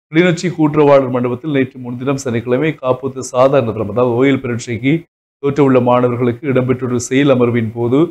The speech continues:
மாணவ குழுக்களுக்கிடையே ஏற்பட்ட மோதலால் கூட்டுறவாளர் மண்டபம் கலவர பூமியாக மாறியதோடு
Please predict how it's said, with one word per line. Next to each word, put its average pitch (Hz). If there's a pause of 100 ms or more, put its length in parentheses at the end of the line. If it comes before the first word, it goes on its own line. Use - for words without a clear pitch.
(360)
மாணவ 147
குழுக்களுக்கிடையே 131
ஏற்பட்ட 120
மோதலால் 120
கூட்டுறவாளர் 127
மண்டபம் 117 (400)
கலவர 151
பூமியாக 123
மாறியதோடு 117